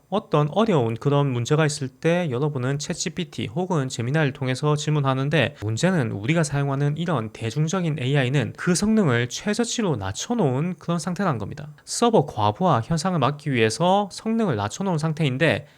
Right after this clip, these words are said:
그 성능을 백 퍼센트 활용할 수 있는 사내 에이아이를 썼을 때 그 연산 속도나 성능이 얼마나 뛰어날지 우리가 가늠할 수 없다는 거죠.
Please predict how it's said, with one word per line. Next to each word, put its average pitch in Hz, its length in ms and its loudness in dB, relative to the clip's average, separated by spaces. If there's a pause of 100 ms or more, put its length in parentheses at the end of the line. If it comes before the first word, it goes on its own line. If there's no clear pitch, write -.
(280)
그 190 160 4
성능을 190 680 2
백 147 220 -2
퍼센트 175 600 -2
활용할 208 380 0
수 - 160 -6
있는 110 400 -2
사내 170 580 -2
에이아이를 139 600 -2
썼을 151 400 -6
때 95 240 -6
그 190 240 0
연산 101 260 0
속도나 147 480 -4
성능이 196 640 -2
얼마나 127 380 0
뛰어날지 160 680 0
우리가 117 380 -2
가늠할 135 340 -6
수 139 140 -10
없다는 123 260 -10
거죠. 101 200 -12